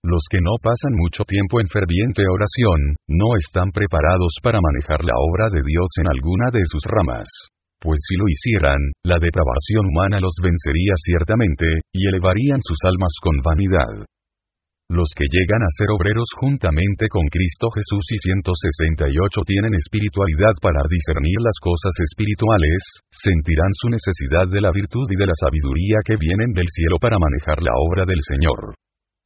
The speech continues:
Hay algunos que ni arden ni brillan, y sin embargo están contentos. Se encuentran en una condición desgraciadamente fría e indiferente, y un gran número que conoce la verdad manifiestamente descuida el deber,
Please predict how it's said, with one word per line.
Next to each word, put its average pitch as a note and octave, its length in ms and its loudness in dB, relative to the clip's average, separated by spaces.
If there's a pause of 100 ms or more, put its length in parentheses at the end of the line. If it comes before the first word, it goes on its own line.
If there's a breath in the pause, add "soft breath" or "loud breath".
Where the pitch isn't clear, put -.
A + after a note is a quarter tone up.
(340)
Hay A2 240 0
algunos A2 400 0
que F2+ 160 2
ni F#2+ 160 2
arden A#2 240 0
ni E2+ 160 2
brillan, B2 560 2 (160)
y G2 80 0
sin G2 200 0 (120)
embargo G2+ 320 2
están F2+ 320 0
contentos. D2 960 -2 (800)
Se - 240 -2
encuentran F#2 640 2
en G2+ 80 -2
una G#2+ 240 0
condición F2 640 2
desgraciadamente E2+ 960 0
fría G2+ 480 0
e E2+ 80 4
indiferente, F2+ 560 0 (260)
y F#2+ 140 -2
un B2 160 0
gran F2 320 0
número F2 320 2
que G2 160 -2
conoce E2+ 400 0
la F2 80 2
verdad F2 400 2
manifiestamente F2+ 960 0
descuida F#2 560 0
el D2 100 2
deber, F2 460 2